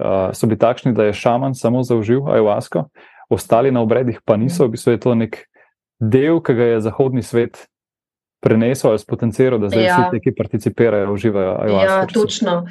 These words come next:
Speaker 2: Oziroma dosti v-, dobrih, velikih šamanov celo ni zaužil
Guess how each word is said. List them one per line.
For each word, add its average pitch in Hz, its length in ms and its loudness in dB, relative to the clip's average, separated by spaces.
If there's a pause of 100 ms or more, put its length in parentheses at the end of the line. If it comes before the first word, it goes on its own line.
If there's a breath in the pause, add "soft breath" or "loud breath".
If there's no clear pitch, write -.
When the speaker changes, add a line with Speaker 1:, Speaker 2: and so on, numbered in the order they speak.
(240 loud breath)
Speaker 2:
Oziroma 269 580 2 (360)
dosti 208 540 0
v-, 180 140 -6 (120)
dobrih, 196 600 0
velikih 226 360 0
šamanov 180 520 0
celo 240 240 0
ni 262 180 2
zaužil 170 560 -2